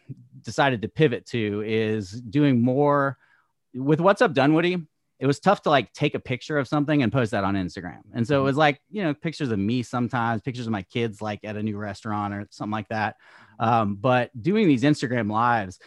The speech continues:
Speaker 1: I think is gonna be really, really cool. Um, there's, I reached out to our communications director in, for Dunwoody,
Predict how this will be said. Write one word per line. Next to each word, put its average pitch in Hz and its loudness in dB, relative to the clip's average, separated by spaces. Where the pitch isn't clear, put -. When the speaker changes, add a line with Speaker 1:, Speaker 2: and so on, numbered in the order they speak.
Speaker 1:
I 131 -4
think 135 4
is 127 0
gonna 131 0
be 113 -2
really, 143 4
really 113 -4
cool. 95 -10
Um, 113 0
there's, 131 2
I 131 -2
reached 143 -2
out 135 0
to 135 -4
our 107 -2
communications 117 -2
director 98 -6
in, 98 -10
for 113 -8
Dunwoody, 104 -6